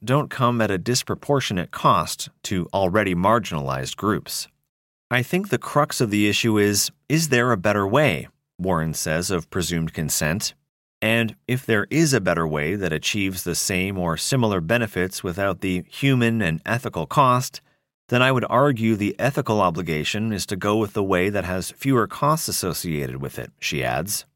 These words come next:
In terms of organ donation and using various technologies that might optimize donation or that might reduce the need for donor organs,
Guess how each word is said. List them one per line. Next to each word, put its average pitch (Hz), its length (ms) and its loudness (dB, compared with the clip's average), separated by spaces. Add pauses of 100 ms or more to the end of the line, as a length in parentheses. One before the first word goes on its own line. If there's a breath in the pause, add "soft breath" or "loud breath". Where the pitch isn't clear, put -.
(580)
In 107 160 2
terms 131 340 2
of 104 180 0
organ 127 360 4
donation 110 600 2
and 98 200 0
using 113 400 2
various 110 400 2
technologies 101 840 0
that 92 160 0
might 95 280 0
optimize 98 680 0
donation 95 640 0
or 95 220 2
that 90 240 0
might 101 240 -2
reduce 107 480 0
the 101 160 -2
need 117 360 0
for 92 140 -4
donor 92 400 0
organs, 123 600 2